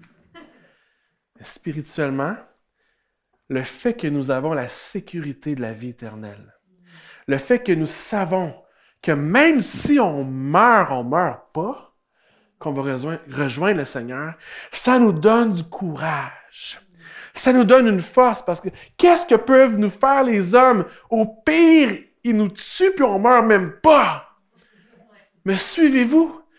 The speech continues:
ça nous donne une force, un courage de savoir que nous ne sommes pas seuls, que Christ est avec nous et que nous avons cette possibilité de le servir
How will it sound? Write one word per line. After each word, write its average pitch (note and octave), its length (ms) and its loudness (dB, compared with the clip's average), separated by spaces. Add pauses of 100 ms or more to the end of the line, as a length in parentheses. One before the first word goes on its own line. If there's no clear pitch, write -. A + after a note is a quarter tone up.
(340)
ça A#3 160 0
nous A#3 120 2
donne C#4+ 320 6
une A3 100 0
force, - 720 -4 (240)
un A3+ 140 0
courage B3+ 520 2
de F#3+ 40 -6
savoir A#3 420 0
que A3 80 0
nous G3+ 80 0
ne G3 80 -4
sommes G#3 240 0
pas G#3+ 140 2
seuls, C#4 260 0
que G#3 100 -8
Christ E4+ 460 0
est A3+ 100 -4
avec G#3 280 2
nous C#4 260 4 (260)
et B3+ 140 2
que B3+ 80 0
nous B3 220 0
avons B3+ 400 4 (160)
cette - 320 -6
possibilité B3+ 560 0
de A#3 80 6
le G3 80 4
servir A#3+ 560 0